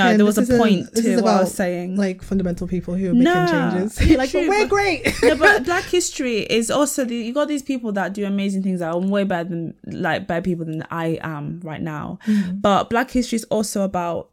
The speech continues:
Speaker 1: us as individuals as well. And know that within us, there's greatness too.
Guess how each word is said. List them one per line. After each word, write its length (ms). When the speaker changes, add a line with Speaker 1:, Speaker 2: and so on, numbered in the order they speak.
Speaker 1:
us 240
as 120
individuals 760
as 140
well. 380
And 160
know 120
that 260
within 260
us, 460
there's 160
greatness 600
too. 420